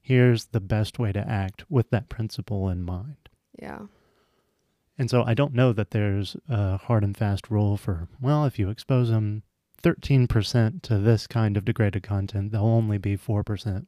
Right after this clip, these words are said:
Speaker 1: worse off for it, whatever. You can't
Speaker 2: Yeah.
Speaker 1: optimize
Speaker 2: And
Speaker 1: for
Speaker 2: human
Speaker 1: depravity.
Speaker 2: souls aren't constant variables. And, and, you know, your children, no matter how much you mentor them, they are not your own.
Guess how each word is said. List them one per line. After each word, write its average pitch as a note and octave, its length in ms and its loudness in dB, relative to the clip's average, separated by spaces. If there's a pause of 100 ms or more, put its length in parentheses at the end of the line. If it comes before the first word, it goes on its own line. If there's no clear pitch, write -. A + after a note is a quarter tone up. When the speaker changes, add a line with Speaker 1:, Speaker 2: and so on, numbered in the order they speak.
Speaker 1:
worse G2 320 -6
off F2 260 -6
for G2+ 120 -4
it, - 80 -8
whatever. F#2+ 280 -2
You A#2+ 160 0
can't - 280 2
Speaker 2:
Yeah. D#3 200 4
Speaker 1:
optimize F#2 800 -4 (420)
Speaker 2:
And A#3 200 0
Speaker 1:
for B3+ 60 2
Speaker 2:
human C#4 180 2
Speaker 1:
depravity. A3 160 2
Speaker 2:
souls G#3+ 400 0
aren't F3 340 -6 (220)
constant F3 500 -10
variables. D#3 800 -8
And, D#3+ 220 -14 (100)
and, E3 380 -12 (180)
you F#3 140 -6
know, D3 340 -8 (100)
your F3 200 -2
children, F3+ 400 -4
no E3+ 100 -4
matter E3 200 -4
how E3 160 -6
much D#3 360 -8
you D3 460 -12
mentor F#3+ 320 -10
them, D3 180 -10
they D3 180 -8
are E3 100 -8
not E3+ 220 -8
your E3 140 -8
own. E3+ 360 -8